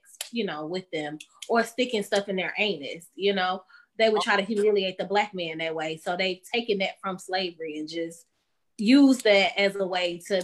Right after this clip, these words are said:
be anti-homo-, anti-homophobic, I mean, anti,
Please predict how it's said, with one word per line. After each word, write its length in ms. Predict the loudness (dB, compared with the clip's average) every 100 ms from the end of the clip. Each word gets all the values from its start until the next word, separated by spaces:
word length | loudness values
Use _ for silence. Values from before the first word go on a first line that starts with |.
| -4
be 520 | -6 -6 -6 -10 -8 -2
anti-homo-, 1400 | -2 -2 -2 0 0 -2 -4 _ _ _ -8 -8 -8 -14 _ 0
anti-homophobic, 1900 | 2 4 2 2 2 -2 -8 _ _ -20 -10 -4 -2 -2 -4 -4 -4 -6 -10 -2
I 60 | -2
mean, 120 | 0
anti, 300 | -2 0 -2